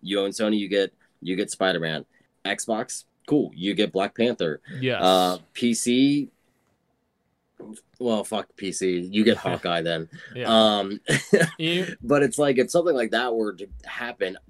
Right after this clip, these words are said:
Speaker 1: that I think would be a little bit more in line with what gamers would be akin to.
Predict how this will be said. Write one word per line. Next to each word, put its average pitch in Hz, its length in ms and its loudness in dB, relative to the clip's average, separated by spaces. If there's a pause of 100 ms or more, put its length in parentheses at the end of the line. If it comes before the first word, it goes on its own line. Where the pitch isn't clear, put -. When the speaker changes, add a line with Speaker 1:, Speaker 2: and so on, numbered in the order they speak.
(100)
Speaker 1:
that 135 280 0
I 117 100 0
think 104 240 -6
would 95 100 -6
be 98 180 -6
a 98 60 -2
little 110 220 0
bit 101 120 -6
more 101 220 -2
in 95 80 -6
line 95 260 -2
with 87 120 -8
what 87 180 -12
gamers 92 320 -6
would 85 100 -18
be 85 140 -12
akin 90 320 -6
to. 78 140 -14